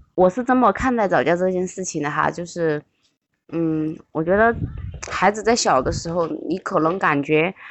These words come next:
你跟他说的话呀，好像对他没有多大的影响，但其实我带孩子这段时间，就是说从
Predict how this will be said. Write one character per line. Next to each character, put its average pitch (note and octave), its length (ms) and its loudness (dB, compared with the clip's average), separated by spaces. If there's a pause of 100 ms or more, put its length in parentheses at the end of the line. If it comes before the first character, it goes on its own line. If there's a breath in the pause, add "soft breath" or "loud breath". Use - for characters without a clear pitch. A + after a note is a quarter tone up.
(200 loud breath)
你 D#3 100 4
跟 G#3 120 2
他 B3 120 4
说 C4+ 160 -2
的 C4 80 2
话 C4 320 4
呀， G3 480 6 (100)
好 E3+ 180 -4
像 G3+ 240 0
对 A#3+ 120 0
他 G#3 160 0
没 F3 140 2
有 G#3+ 140 2
多 F#3 120 0
大 F#3 200 4
的 E3 80 2
影 D3+ 240 0
响， D#3+ 260 -2 (400 loud breath)
但 B3 160 0
其 A#3 160 -2
实 A3+ 380 2 (400)
我 E3 200 2
带 A3+ 200 6
孩 E3+ 260 4
子 F#3+ 160 -4
这 G#3+ 140 2
段 G3+ 200 4
时 - 160 -4
间， F3+ 240 2
就 F#3 120 -4
是 F3 160 -10
说 E3+ 380 2
从 G3 540 -4